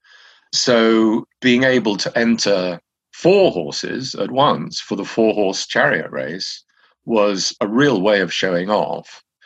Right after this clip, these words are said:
And the ultimate of that was in four hundred and sixteen, when Alcibiades of Athens, this very arrogant playboy, entered seven four-horse chariot races.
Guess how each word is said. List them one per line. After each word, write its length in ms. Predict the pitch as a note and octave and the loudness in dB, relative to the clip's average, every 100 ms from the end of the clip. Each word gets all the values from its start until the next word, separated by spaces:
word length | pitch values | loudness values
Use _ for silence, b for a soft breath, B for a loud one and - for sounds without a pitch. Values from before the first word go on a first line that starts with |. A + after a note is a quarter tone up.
| B B B | B B B
And 140 | A2+ | 0
the 100 | A2+ | 2
ultimate 640 | B2 D#3 D3 G#2 D#2 - - | 2 2 2 -2 -4 -10 -10
of 160 | - F#2 | -10 -2
that 480 | A#2+ G#2 A#1+ - - b b b | 0 2 -2 -8 -14 b b b
was 280 | F#2+ G2 G2+ | -4 -2 -2
in 120 | G#2 | -4
four 220 | A#2+ G#2+ | 0 2
hundred 200 | G#2+ F#2 | 2 -2
and 100 | F2+ | -4
sixteen, 880 | - F#2 - C#3 D3 F2+ F#2 F#2 A2+ b b b | -4 -4 -2 0 0 0 -6 -12 -14 b b b
when 280 | - G2 F#2+ | -8 -6 -4
Alcibiades 840 | G#2+ F#2+ - F#2+ B2 B2+ F#2 E2 | -2 0 -2 0 2 2 2 -2
of 100 | F#2 | -2
Athens, 640 | G2 G#2+ - - C#2 D2 - | 0 -2 -2 -10 -10 -10 -8
this 240 | E2 D2+ | -6 -4
very 260 | - F2+ F2+ | -2 -2 0
arrogant 640 | F2 F2+ E2+ E2 D#2 E2+ - | 0 0 0 -4 -6 -8 -10
playboy, 720 | - G2+ G2 E2+ C#2+ C2+ - F#2+ _ _ _ - | -2 0 0 -2 -4 -6 -6 -10 _ _ _ -6
entered 540 | G#2+ G#2 - G2 F2+ - _ | -6 -4 -6 -6 -6 -12 _
seven 840 | - - - C#3+ A#2 G#2 D2+ C#2 - | -6 -4 0 0 0 -2 -4 -10 -16
four-horse 960 | - A#2+ G2 F#2+ - D#2+ D#2 - - - | -6 0 0 0 -4 -6 -8 -12 -14 -14
chariot 540 | - F2 E2+ - - - | -6 -4 -4 -6 -8 -6
races. 540 | D2+ D#2+ - - - | -6 -6 -10 -14 -20